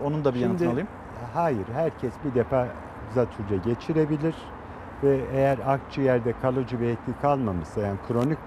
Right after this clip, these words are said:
Speaker 2: akciğer hastalığı gelişmemişse risk grubunda değil. Ama risk grubunda olmayanlar da eczaneye başvuracak. Yani orayı karıştırıp aile hekimine yükleniyorlar falan. Aile hekimine sadece risk grubu gidecek.
Speaker 1: Hocam bir soru daha. E, mesela izleyicilerimiz soruyor.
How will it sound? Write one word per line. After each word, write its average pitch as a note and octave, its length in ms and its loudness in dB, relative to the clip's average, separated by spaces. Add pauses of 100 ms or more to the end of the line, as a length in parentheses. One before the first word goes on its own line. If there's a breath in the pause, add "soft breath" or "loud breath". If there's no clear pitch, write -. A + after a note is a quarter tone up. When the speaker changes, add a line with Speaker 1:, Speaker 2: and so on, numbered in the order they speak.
(120)
Speaker 2:
akciğer A#2+ 400 2
hastalığı G#2+ 460 0
gelişmemişse A2 800 -2
risk C#3 280 -6
grubunda A#2 480 0
değil. E2 200 -2 (600 loud breath)
Ama D#3+ 280 4 (280)
risk F3 260 2
grubunda E3+ 400 4
olmayanlar E3 680 4
da G3+ 60 6
eczaneye C#3+ 580 4
başvuracak. E2+ 640 -2 (400)
Yani A#2 120 0
orayı C#3+ 300 4
karıştırıp C#3+ 600 -2
aile C#3 300 2
hekimine C#3 360 0
yükleniyorlar C#3 840 0
falan. D3 320 -2 (480 loud breath)
Aile D3+ 340 4
hekimine D#3 380 0
sadece C3 500 0
risk - 280 -4
grubu E2 120 -4
gidecek. - 500 -10 (180 loud breath)
Speaker 1:
Hocam E3 260 8 (140)
bir A#3+ 60 4
soru E3 360 8
daha. D#3 220 12
E, D3+ 300 8
mesela D3+ 420 8
izleyicilerimiz D#3 600 4
soruyor. D#3 320 6